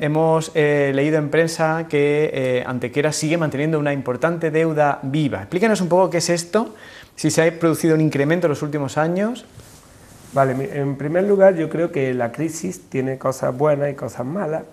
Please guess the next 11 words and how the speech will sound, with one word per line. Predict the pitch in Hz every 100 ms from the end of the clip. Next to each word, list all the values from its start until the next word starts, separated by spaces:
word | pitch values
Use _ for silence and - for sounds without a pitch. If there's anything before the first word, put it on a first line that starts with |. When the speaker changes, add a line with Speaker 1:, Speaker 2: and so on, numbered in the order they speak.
| -
Speaker 2:
¿no? | 175 - - - - -
Más | 127
malas | 123 131 131
que | - 135
buenas, | 202 208 120
pero | 120 117
una | 139 156
de |
las | 156
cosas | 156 151 156
buenas | 143 151 151 147